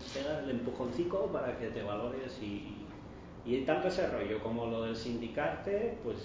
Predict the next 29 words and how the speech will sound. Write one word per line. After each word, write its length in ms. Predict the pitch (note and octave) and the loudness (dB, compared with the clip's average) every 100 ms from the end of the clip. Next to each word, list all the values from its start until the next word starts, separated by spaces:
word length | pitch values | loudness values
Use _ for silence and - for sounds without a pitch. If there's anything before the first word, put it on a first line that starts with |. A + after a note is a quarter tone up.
| C#3 | -6
eso 160 | D3 | -4
es 300 | F3+ F3 - | -4 -4 -4
un 80 | D#3+ | -2
empujoncico 760 | C#3 A2+ - C#3+ - D3 D3+ C#3 | -2 -4 -4 -4 -2 -2 -2 0
de 180 | C3 B2 B2 | -2 0 0
alguna 280 | A#2 C#3+ C#3 | 0 -2 -4
administración, 760 | D3 C3+ C#3+ C3 D3+ E3 F#3 | -2 -4 -2 -2 0 -2 -2
¿verdad? 180 | D3 B2+ | -2 -4
En 60 | C3+ | -4
el 80 | B2 | -2
fondo 220 | - B2+ | -2 -2
es 60 | B2 | -2
que 100 | C#3 | -2
te, 180 | B2 - - - - - - | -2 -4 -8 -12 -12 -12 -6
que 80 | - | -2
te 100 | D3+ | 2
hagan 200 | F3+ G#3+ G#3+ | 4 4 2
una 140 | G3 | 2
lista 220 | F#3 F#3+ | 2 2
de 60 | E3 | 2
todos 180 | F3 E3 | 2 2
los 80 | D#3 | 2
grupos 260 | F3+ F#3+ | 2 0
para 240 | - B2 B2 | 0 2 2
verte 240 | C3+ - - | 0 -2 -2
quiénes 220 | C#3 C3+ | -2 0
son, 180 | - E2+ | -2 -4
por 100 | F2+ | -4
ejemplo. 380 | F2 F2 - - | -6 -6 -8 -8